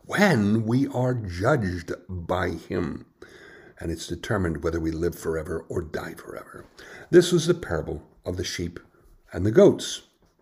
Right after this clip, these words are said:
Sadly, this parable has been misrepres-, rep-, misrepresented by some in our community as representing Christ's judgment on the nations based on how they were friends or not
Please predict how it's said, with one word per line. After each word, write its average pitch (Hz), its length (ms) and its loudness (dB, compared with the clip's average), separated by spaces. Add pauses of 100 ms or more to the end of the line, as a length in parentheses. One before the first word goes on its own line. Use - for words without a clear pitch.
(400)
Sadly, 85 720 -2 (800)
this - 240 10
parable 92 540 4
has 82 340 -4
been 82 260 -4
misrepres-, 80 640 -6
rep-, - 300 -4
misrepresented 82 1300 0 (1120)
by 135 340 2
some 98 440 0
in 95 100 2
our 92 120 2
community 85 580 -4
as 90 220 -4
representing 95 580 0
Christ's 101 360 0
judgment 92 480 -2 (440)
on 117 160 4
the 131 80 8
nations 127 960 4
based 95 360 0
on 90 120 -2
how 90 440 -4
they 85 180 -2
were 82 320 -4 (460)
friends 90 580 -2
or 80 160 -2
not 85 420 -4